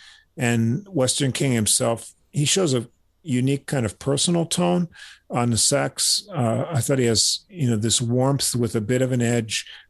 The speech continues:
a really good high register control, and he can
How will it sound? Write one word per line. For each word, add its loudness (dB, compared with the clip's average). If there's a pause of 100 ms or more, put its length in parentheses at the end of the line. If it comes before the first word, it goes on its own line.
(220)
a 0
really 4
good 0
high 2
register 0
control, 0
and 4
he 0
can 0